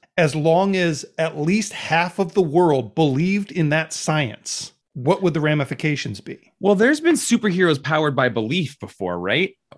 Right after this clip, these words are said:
Speaker 2: Um, isn't,
Speaker 1: Yeah,
Speaker 2: like,
Speaker 1: but
Speaker 2: Santa Claus also have that going on?
Speaker 1: Yeah, but that's mythical belief. So this would be, like,
Speaker 2: Okay.
Speaker 1: provable science as soon, and, and, and, you know, like,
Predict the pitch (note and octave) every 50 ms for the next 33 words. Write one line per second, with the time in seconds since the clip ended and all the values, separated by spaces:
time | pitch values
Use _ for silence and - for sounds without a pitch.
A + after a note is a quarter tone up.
0 | _ _ - C#3+ C#3+ C#3+ C#3 C3+ C3+ C3+ C3 D3+ E3+ F3+ G#3 G3 A#3 C#4 C#4+ F#3+
1 | E3 F3+ D#3 C3+ C#3 D3 - F#3 F3+ F3+ F3+ F3+ F#3 G3 F3+ D#3+ F3+ F#3+ F3+ -
2 | G3+ G3 G3 F#3+ F#3 F#3+ G3 G3 G3+ F#3+ F#3+ G3 G3 G3+ G3+ G3+ G3+ G#3 G#3+ A3
3 | G#3+ - _ _ _ - F#3+ F#3+ A#3+ C4 A#3+ A3+ - - B3 B3 B3 - F#3+ G3+
4 | B3 C4+ C4+ B3+ - - F3+ C#3 B2 D3 C#3 C3 B2+ A#2 - - - E3+ F3+ C4
5 | B3+ - C4+ G#3+ F#3+ G#3+ G3+ F#3+ D#3+ C#3+ C3+ - - C3+ G#2+ G2 G#2 B2 D3 C#3
6 | - _ _ _ - - G#3 A3 G3 G#3 G3+ G3 F#3+ F3 F3+ - - E3 F3 E3+
7 | D3+ C3+ A#2+ - - - D3+ - - - G3 G3+ G3 G3 G3 G3 - F#3+ F#3 F3+
8 | - G3+ E3 E3 E3+ - A3+ A#3 G3+ D#3 C#3+ C#3 C3+ - _